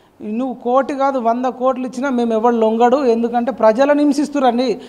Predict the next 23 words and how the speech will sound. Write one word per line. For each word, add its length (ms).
ప్రజారంజిక 680
పాలన 440
ఉంటే 180
మనం 180
సపోర్ట్ 380
చేసేటోళ్ళం. 440
తెలంగాణ 400
ఉద్యమకారులను 680
అని 180
చేసి, 240
తెలంగాణ 480
నిరుద్యోగులను 580
అని 180
చేసి, 440
ఏమండి 520
చచ్చిపోయేటప్పుడు 680
కేసీఆర్ 400
ఏం 160
తీసుకుపోతావు? 600
Already 220
డెబ్బై 240
ఏళ్ళు 200
ఉన్నాయి. 260